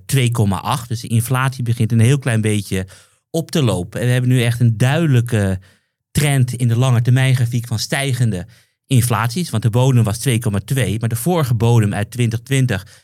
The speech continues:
was één komma nul. In tweeduizend achttien zat je op tweeënhalf en in tweeduizend tweeëntwintig zat je op negen procent. Dus we hebben hogere toppen en hogere bodems. Dus een trend in de toenemende inflatie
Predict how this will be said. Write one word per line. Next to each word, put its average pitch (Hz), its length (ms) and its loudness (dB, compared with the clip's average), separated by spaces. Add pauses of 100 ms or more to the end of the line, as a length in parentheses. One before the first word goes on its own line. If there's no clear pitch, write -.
was 113 140 -4
één 123 180 -2
komma 104 200 -4
nul. 104 420 -2 (300)
In 120 120 -4
tweeduizend 120 540 0
achttien 131 400 -2
zat 113 180 -2
je - 60 -6
op 107 80 -6
tweeënhalf 113 920 0
en 110 120 -4
in 107 60 -2
tweeduizend 110 520 0
tweeëntwintig 117 600 2
zat 101 200 -2
je 107 100 0
op 95 160 -4 (160)
negen 120 380 0
procent. 110 420 -2
Dus 139 100 -2
we 127 60 -2
hebben 117 180 0
hogere 123 460 2
toppen 117 360 -2 (260)
en 117 140 2
hogere 113 440 2
bodems. 123 420 0
Dus 101 140 -10
een 110 160 -6
trend 127 340 -4
in 104 120 -6
de 101 160 -6
toenemende 107 640 0
inflatie 113 680 -2